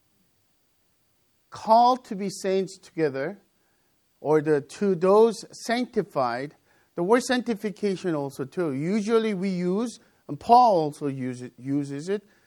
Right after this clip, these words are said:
as an ongoing, lifelong process of becoming holy. It's a conditional thing. And we,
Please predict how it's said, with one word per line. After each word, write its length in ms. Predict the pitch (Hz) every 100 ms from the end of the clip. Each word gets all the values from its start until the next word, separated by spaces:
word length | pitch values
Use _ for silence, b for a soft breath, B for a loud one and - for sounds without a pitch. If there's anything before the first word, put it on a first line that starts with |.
| b -
as 140 | 135
an 80 | 151
ongoing, 880 | 151 175 214 214 190 185 185 185 175
lifelong 840 | 143 147 165 170 180 156 151 160
process 600 | - - 147 143 143 -
of 100 | 143
becoming 460 | 135 131 151 135 135
holy. 380 | 156 139 92 82 _ _ _ _ _ _ _ _ _ _ -
It's 120 | 135
a 60 | 127
conditional 600 | - 151 170 165 143 113
thing. 240 | 95 85 _ _ _ _ _ _ _
And 240 | 143 156 151
we, 380 | 190 196 196